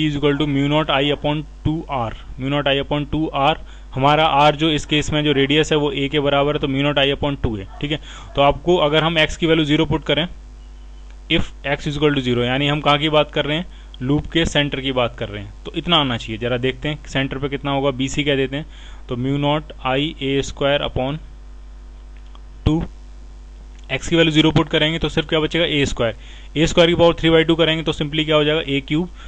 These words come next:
तो ए स्क्वायर से ए क्यूब cancel करेंगे तो एक ए बच जाएगा, तो वही answer आ गया म्यू naught I upon two ए। Clear? ठीक है,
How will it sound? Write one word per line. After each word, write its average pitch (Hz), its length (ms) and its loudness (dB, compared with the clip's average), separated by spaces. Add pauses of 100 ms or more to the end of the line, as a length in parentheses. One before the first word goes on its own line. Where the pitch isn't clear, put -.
(140)
तो 131 60 0
ए 139 80 2
स्क्वायर 147 240 2
से 156 180 0
ए 147 40 0
क्यूब 151 220 -2
cancel 151 280 0
करेंगे 147 380 0
तो 156 100 -2
एक 147 240 -2
ए 143 80 0
बच 131 140 -2
जाएगा, 139 320 2
तो 131 80 -2
वही 127 180 2
answer 131 280 0
आ 131 60 2
गया 139 140 0
म्यू 131 180 -2
naught 135 220 -2
I 131 180 2
upon 143 380 -2
two 110 140 -6
ए। 95 80 -8 (1900)
Clear? 175 260 6 (1900)
ठीक 147 120 2
है, 165 260 2